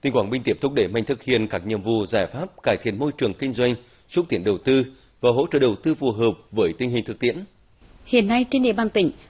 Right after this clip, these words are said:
Speaker 2: ngoài các dự án đầu tư trong nước, các dự án có nguồn vốn đầu tư nước ngoài F D I đang triển khai hoạt động theo tiến độ. Đã có hai mươi tư dự án F D I được cấp giấy chứng nhận đầu tư với tổng vốn đăng ký trên bảy trăm tám mươi hai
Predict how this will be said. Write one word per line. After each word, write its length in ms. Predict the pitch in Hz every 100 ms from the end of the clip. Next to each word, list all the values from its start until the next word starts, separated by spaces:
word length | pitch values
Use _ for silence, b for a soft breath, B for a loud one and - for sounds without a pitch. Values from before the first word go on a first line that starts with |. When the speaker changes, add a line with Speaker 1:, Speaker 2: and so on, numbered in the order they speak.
| B
Speaker 2:
ngoài 180 | 233 233
các 180 | 185 165
dự 120 | 208
án 160 | 175 190
đầu 100 | 220
tư 220 | 240 240
trong 220 | 254 233
nước, 200 | 233 294 B B -
các 120 | 190
dự 160 | - 208
án 240 | 165 170
có 160 | 185 160
nguồn 240 | 208 220
vốn 200 | 180 160
đầu 120 | 214
tư 160 | - 240
nước 240 | 208 -
ngoài 360 | 233 214 180 170
F 0 |
D 160 | 233 -
I 160 | 240 233 B B -
đang 180 | 254 247
triển 160 | 208 165
khai 140 | 240
hoạt 200 | 233 180
động 200 | 202 190 -
theo 180 | 226
tiến 220 | 233 151 156
độ. 220 | 185 - B B B -
Đã 140 | 202
có 180 | - 170
hai 220 | 165 233
mươi 100 | 247
tư 160 | 240 233
dự 160 | 202
án 180 | - 156
F 160 | - 165
D 20 | 214
I 260 | - 226
được 220 | 180 196
cấp 140 | - 254
giấy 140 | 175
chứng 260 | 147 165 170
nhận 180 | 208 190
đầu 120 | 202
tư 240 | - 247 247 B B -
với 180 | 185 160
tổng 220 | 208 160
vốn 240 | 170 151
đăng 140 | 226 233
ký 220 | 185 139
trên 260 | - 226 220 208
bảy 180 | 190 147
trăm 160 | 220 226
tám 180 | 170 165
mươi 100 | 214
hai 200 | 226